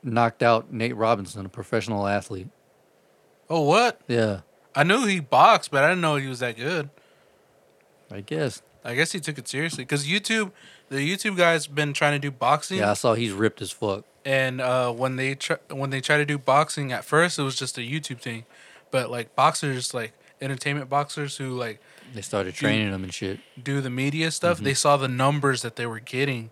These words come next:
Speaker 1: Mm-hmm.
Speaker 2: and so one guy was all like, "Yo, we need to combine our boxing viewers with these internet boxing viewers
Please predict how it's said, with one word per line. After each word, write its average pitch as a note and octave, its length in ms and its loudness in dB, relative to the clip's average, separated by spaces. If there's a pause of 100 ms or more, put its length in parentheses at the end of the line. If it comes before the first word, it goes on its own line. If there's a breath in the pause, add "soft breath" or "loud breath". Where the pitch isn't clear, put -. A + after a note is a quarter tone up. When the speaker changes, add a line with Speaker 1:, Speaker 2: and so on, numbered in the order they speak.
(100)
Speaker 1:
Mm-hmm. G#2+ 340 -8
Speaker 2:
and B2 80 -10
so C3 160 0
one C#3 340 2
guy C3+ 200 4
was B2 200 -2
all A#2+ 80 -2
like, A2+ 300 -8
"Yo, B2+ 520 2
we B2+ 80 -8
need C#3+ 140 0
to C#3+ 80 0
combine C3 480 0 (480 loud breath)
our D#3 220 6
boxing B2+ 880 -2 (220)
viewers B2+ 580 -6
with A#2+ 160 -10
these A#2+ 280 -12
internet D#3 440 0
boxing A#2+ 440 -6
viewers A#2 540 -10